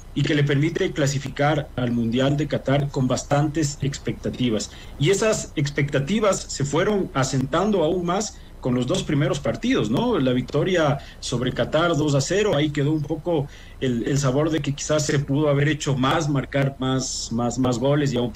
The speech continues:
en el segundo tiempo el equipo se frenó un poco, y luego esa gran actuación contra Países Bajos, en donde también nos quedó la sensación de que Ecuador pudo haber ganado, inclusive, eh, esto es lo que se comentaba ayer, ¿no? El, el partido de ayer hubiera sido simplemente una anécdota para Ecuador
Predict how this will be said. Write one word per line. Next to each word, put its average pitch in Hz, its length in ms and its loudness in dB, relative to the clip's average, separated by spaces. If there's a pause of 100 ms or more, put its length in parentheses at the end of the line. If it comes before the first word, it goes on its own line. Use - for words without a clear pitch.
en 120 120 -4
el 113 100 -2
segundo 120 300 -2
tiempo 127 280 0
el 120 80 0
equipo 127 320 -4
se - 140 -4
frenó 113 240 0
un 135 100 2
poco, 151 420 0 (380)
y 139 80 2
luego 196 240 4
esa 160 200 0
gran 156 280 0
actuación 143 600 -2
contra 139 420 0 (320)
Países 123 440 0
Bajos, 135 440 0
en 131 120 0
donde 143 220 2
también 139 560 0
nos 117 160 -6
quedó 123 240 0
la 143 100 2
sensación 123 580 -2
de 131 100 0
que 120 260 -4 (300)
Ecuador 117 540 2
pudo 127 280 0
haber 120 180 2
ganado, 117 380 2
inclusive, 135 640 0 (300)
eh, 101 240 -2
esto 135 240 0
es - 40 2
lo 127 120 0
que - 80 -4
se - 120 -4
comentaba 110 460 2
ayer, 113 320 2
¿no? 120 300 0
El, 107 500 -4
el 120 140 -2
partido 131 360 4
de 120 100 4
ayer 127 140 2
hubiera 127 220 2
sido 131 340 0
simplemente 127 640 0
una 117 140 2
anécdota 131 500 0
para 110 160 -2
Ecuador 131 440 2